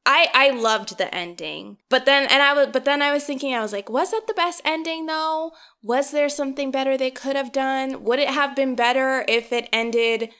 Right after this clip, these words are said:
with Fred having just been trying to scare her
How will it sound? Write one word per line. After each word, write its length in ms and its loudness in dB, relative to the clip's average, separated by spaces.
with 440 0
Fred 560 2
having 560 0
just 240 -2
been 140 -2
trying 320 -2
to 100 -4
scare 400 0
her 420 -4